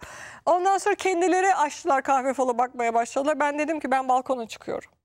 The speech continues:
Çıktım balkona, dua ettim. Yani bulunduğunuz yerde yapılan olay da etrafınızda sizi etkileyebilir, çok önemli. Size söylüyorum, fal bakmak, daha önce söyledim, muskalar,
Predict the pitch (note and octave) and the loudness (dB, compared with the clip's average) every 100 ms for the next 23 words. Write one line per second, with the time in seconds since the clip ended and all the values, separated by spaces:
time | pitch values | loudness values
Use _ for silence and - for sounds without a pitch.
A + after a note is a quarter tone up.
0 | - E4 - E4+ C4+ C4 D4+ D4+ C#4 C4 | -6 -4 -2 0 0 0 0 0 0 0
1 | A3 - - _ _ _ _ _ _ _ | 0 -6 -20 _ _ _ _ _ _ _
2 | _ _ _ _ _ _ _ _ _ _ | _ _ _ _ _ _ _ _ _ _
3 | _ - - _ _ C4+ D4+ B3+ C#4+ D#4+ | _ -20 -20 _ _ 0 2 2 2 4
4 | E4+ G4+ G4 D4 E4+ F#4 G4+ E4 F4 - | 6 6 4 4 4 4 2 2 0 -2
5 | - B3+ C#4 - D#4+ D#4 D4 D4 E4 G4 | -6 0 0 2 0 4 4 4 4 4
6 | F4 D4+ - C#4 C4 C4+ C4+ B3+ C#4+ F4 | 2 2 2 2 2 -2 -4 -2 0 0
7 | - - - C4+ B3+ C#4+ C#4 - C#4 C#4 | -2 -18 -2 0 2 0 -2 -6 -4 0
8 | D4+ D4 - F#4 E4 C4+ G#3+ F#3 F#3+ - | 0 -2 -2 -2 0 0 -2 -4 -10 -16
9 | _ _ _ - - D#4+ F4+ - F4+ F4+ | _ _ _ -10 -2 0 2 2 4 4
10 | G4+ F4 E4+ - - - - D4+ D#4+ C#4+ | 2 2 0 -4 -18 -8 0 2 2 2
11 | D4+ - D4 D#4 C4 C4 C#4 C4 C#4 D4 | 0 0 -2 0 -2 -2 -2 -2 -2 0
12 | C4 B3 A#3+ D4+ - - - - C#4+ - | 0 0 -2 -4 -6 -20 -14 -2 -2 -2
13 | - C#4 B3+ C#4 D#4+ - | -2 2 4 2 0 -4